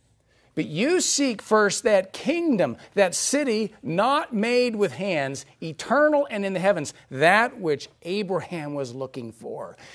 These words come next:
He travels and he sojourns as an alien through this land that God has promised him. It's his. But he's a stranger. He's an alien,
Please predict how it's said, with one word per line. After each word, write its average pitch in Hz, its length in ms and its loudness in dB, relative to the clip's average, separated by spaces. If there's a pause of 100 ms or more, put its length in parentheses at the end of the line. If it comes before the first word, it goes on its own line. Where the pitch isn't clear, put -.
(100)
He 196 140 -2
travels 214 720 0
and 185 100 -2
he 170 60 -6
sojourns 208 760 0
as 160 140 2
an 170 180 0
alien 233 480 0
through 196 140 -2
this 185 180 -2
land 202 240 -2
that 175 60 -4
God 185 240 6
has 160 100 -2
promised 262 560 -4
him. 120 180 -8
It's 123 100 -6
his. - 580 -6 (1400)
But 233 120 8
he's 208 140 0
a 214 80 -2
stranger. 311 560 -2 (100)
He's 262 220 0
an 247 120 -2
alien, 269 600 -6